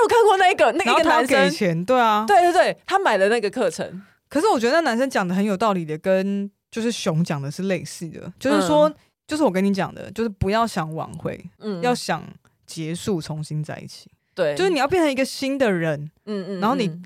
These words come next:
Speaker 2: 跟他都是全新的人，然后你们再次有机会在一起这样。
Speaker 1: 对。可是等你成为那新的人的时候，说不定你也
Speaker 2: 其实你不需要了啦。
Speaker 1: 对啊，说不定你也不觉得
Speaker 2: 你真的不需要了啦。
Speaker 1: <laughs>
Speaker 2: 我最近一直在跟 Lori 讲，你知道吗？就想说，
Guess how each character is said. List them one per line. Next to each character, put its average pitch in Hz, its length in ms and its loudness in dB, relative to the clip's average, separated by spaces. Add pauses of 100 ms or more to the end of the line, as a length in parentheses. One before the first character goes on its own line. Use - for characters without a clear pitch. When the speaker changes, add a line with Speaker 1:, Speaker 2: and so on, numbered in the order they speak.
Speaker 2:
跟 269 140 0
他 285 140 0
都 262 140 2
是 247 100 -8
全 175 240 -4
新 185 160 -4
的 185 100 -2
人， 143 260 -8
然 175 140 -4
后 202 60 0
你 196 100 -2
们 151 220 -6
再 226 280 0
次 202 360 -8
有 160 160 -6
机 175 240 -8
会 175 380 -4 (200)
在 165 180 -4
一 156 60 -8
起 - 260 -16
这 - 120 -16
样。 - 100 -16 (240)
Speaker 1:
对。 165 320 -8 (240)
可 240 80 -2
是 311 80 4
等 277 180 0
你 240 160 -6 (140)
成 214 160 -6
为 247 120 0
那 254 120 -4
新 214 220 -6
的 190 100 0
人 143 140 -6
的 139 120 -8
时 147 200 -8
候， 170 120 -2
说 190 160 -6
不 208 60 -8
定 180 300 -6
你 190 80 -4
也 208 80 0
Speaker 2:
其 208 60 0
实 240 40 2
你 226 100 4
不 185 140 -2
需 165 220 -8
要 147 160 -2
了 131 100 -6
啦。 - 340 -8
Speaker 1:
对 294 80 4
啊， 311 80 6
说 277 140 -2
不 247 100 -8
定 240 220 0
你 214 60 0
也 - 0 -
不 - 0 -
觉 320 80 2
得 349 80 0
Speaker 2:
你 - 20 -6
真 - 0 -
的 294 60 0
不 339 80 4
需 285 260 2
要 294 180 6
了 233 120 4
啦。 190 640 2 (260)
Speaker 1:
<laughs> - 300 -12
Speaker 2:
我 247 100 4
最 403 180 2
近 381 140 2
一 392 60 2
直 392 40 6
在 349 140 4
跟 359 140 2
Lori 320 260 6
讲， 226 320 2
你 - 20 0
知 196 80 0
道 269 200 4
吗？ 233 520 2
就 330 140 -4
想 269 180 -4
说， 269 320 0